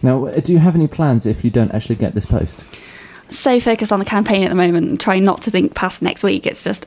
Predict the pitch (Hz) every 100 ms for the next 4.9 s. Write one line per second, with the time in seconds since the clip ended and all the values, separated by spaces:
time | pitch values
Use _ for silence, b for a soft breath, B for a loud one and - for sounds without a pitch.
0 | - 202 185 185 190 196 - 180 196 B
1 | B B 190 190 - - - 185 175 -
2 | - - 185 180 - 190 208 - - -
3 | - - - b b b b _ - 107
4 | 110 101 - _ B B - 120 120